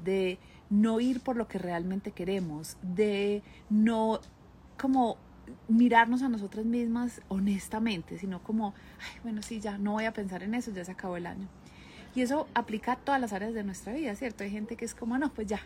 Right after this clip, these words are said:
en enero principio arranco a hacer ejercicio, en enero miro a ver lo de mi trabajo, ya este año me quedé en este trabajo, pues no me gusta y todo".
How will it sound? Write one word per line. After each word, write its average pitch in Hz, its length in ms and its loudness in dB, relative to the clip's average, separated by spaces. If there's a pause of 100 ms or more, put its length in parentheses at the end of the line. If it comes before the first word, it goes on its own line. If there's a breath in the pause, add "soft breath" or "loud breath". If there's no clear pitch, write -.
en 220 100 -4
enero 214 300 -2
principio 233 460 -4
arranco 196 240 -6
a - 20 -4
hacer 196 160 -8
ejercicio, 185 520 -8
en 180 120 -10
enero 226 380 -4 (360 loud breath)
miro 233 280 6
a 233 60 6
ver 226 120 2
lo 233 120 2
de 214 80 0
mi 196 100 -2
trabajo, 220 420 2
ya 196 140 -2
este 202 180 -4
año 220 200 0
me 202 120 0
quedé 180 240 -4
en 175 60 -4
este 208 180 -6
trabajo, 214 460 -2
pues 214 120 -6
no 196 60 -6
me 190 140 -6
gusta 240 340 -4
y 233 80 -2
todo". 180 300 -4